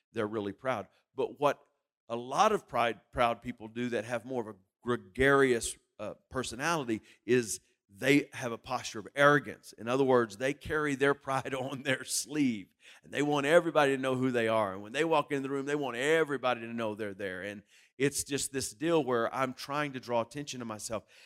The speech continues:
And I gotta tell you, this, this thing, this pride and arrogance, this posture with, with how things are in our world today,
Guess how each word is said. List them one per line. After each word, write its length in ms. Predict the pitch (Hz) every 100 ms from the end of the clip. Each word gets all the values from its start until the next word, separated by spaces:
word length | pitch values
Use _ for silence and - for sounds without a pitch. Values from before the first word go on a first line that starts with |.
| _
And 100 | 113
I 80 | 156
gotta 200 | 220 185
tell 260 | - 170 202
you, 240 | 156 127 101
this, 300 | 147 175 - -
this 240 | 127 113 - -
thing, 300 | 185 185 151
this 160 | 127 123
pride 520 | - - 160 175 160
and 120 | 135 -
arrogance, 640 | 151 175 165 131 117 - - _ _ -
this 160 | 135 -
posture 600 | 147 170 160 131 127 104
with, 680 | - 104 107 131 131 - _ 110
with 220 | 135 123
how 260 | - 156
things 280 | 170 170 147
are 180 | 147 151
in 60 | 139
our 120 | 131
world 280 | 131 139 117
today, 400 | 113 151 139